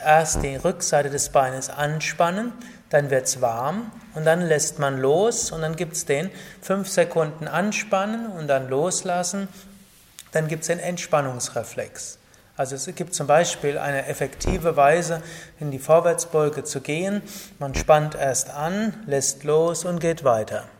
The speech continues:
Hält zehn Sekunden. Spannt fünf Sekunden an, lässt los, kommt weiter,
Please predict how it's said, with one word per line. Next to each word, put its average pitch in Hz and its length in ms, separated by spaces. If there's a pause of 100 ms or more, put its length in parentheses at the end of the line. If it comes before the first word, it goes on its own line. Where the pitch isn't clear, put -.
(220)
Hält 143 320
zehn 131 300
Sekunden. 117 680 (320)
Spannt 143 480
fünf 175 280
Sekunden 160 680
an, 185 380 (420)
lässt 139 360
los, 165 600
kommt 143 340
weiter, 147 440